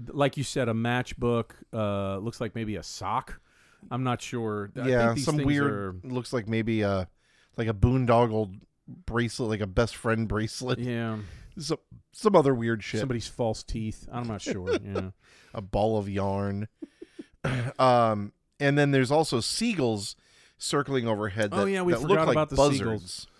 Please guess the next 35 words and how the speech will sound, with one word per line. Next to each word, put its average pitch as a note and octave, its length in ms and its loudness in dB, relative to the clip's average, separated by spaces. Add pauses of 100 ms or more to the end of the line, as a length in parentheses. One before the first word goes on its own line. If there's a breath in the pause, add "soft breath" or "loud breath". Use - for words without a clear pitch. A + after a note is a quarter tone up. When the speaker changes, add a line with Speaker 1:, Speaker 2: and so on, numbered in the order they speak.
(520 soft breath)
Speaker 2:
There's D#3 140 -2
a E3+ 60 4
lot A3 240 4
of, F#3 100 4
like, C#3 220 4
he D#3+ 240 -2
looks D3 300 0
up C#3 220 4
and A2+ 120 0
the G#2+ 100 0
camera A#2+ 440 -2
pans A#2 420 -4
up A#2+ 180 0
and G#2 80 -6
then G#2 180 -4 (380 soft breath)
pans B2+ 380 0
down A2+ 340 0
and G2 100 -4
he's A2 220 -2
far A2 300 0
away. F#2+ 500 -4 (640 soft breath)
It's - 80 -20
very, D3+ 280 4
very A2+ 220 2
weird. G2 400 -2 (260 soft breath)
Uh, A#2+ 60 2
it C3 80 6
was E3 180 4
recorded D#3 460 0
on B2 140 6
a A2 80 4
warm A#2+ 500 2
day. F#2+ 560 -2 (160)
Um, G2+ 400 -2
the, F#2+ 180 -6